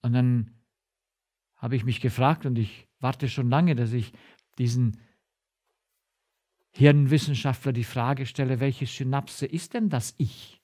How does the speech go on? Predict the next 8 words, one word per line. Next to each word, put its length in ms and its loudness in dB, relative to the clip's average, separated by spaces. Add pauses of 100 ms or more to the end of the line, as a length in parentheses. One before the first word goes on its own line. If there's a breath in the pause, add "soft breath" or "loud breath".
(1300)
Welche 320 6
Synapse 540 0
steht 460 -2
über 280 -4
allen 240 0
Synapsen 680 -4
und 200 -4
dirigiert? 760 -2